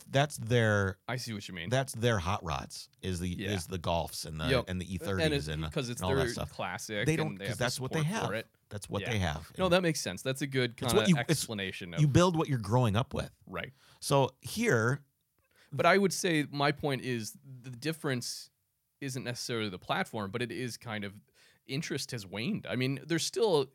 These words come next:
Speaker 2: you know,
Speaker 1: I don't think so.
Speaker 2: there's still people that are into cars, but if you're yearning after, like, a, like you said, a Mark seven G T I or Volkswagen or something, or even a new Honda Civic,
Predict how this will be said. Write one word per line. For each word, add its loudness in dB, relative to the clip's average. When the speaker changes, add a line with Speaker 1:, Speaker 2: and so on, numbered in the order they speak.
Speaker 2:
you -6
know, -2
Speaker 1:
I 0
don't -2
think -8
so. -6
Speaker 2:
there's -2
still -2
people -2
that 4
are 2
into -2
cars, -2
but -2
if -6
you're 4
yearning 0
after, -2
like, -4
a, -2
like -10
you -8
said, 0
a -2
Mark -4
seven -4
G -10
T -10
I -2
or -8
Volkswagen -6
or -10
something, -10
or -10
even -6
a -4
new -4
Honda -6
Civic, -4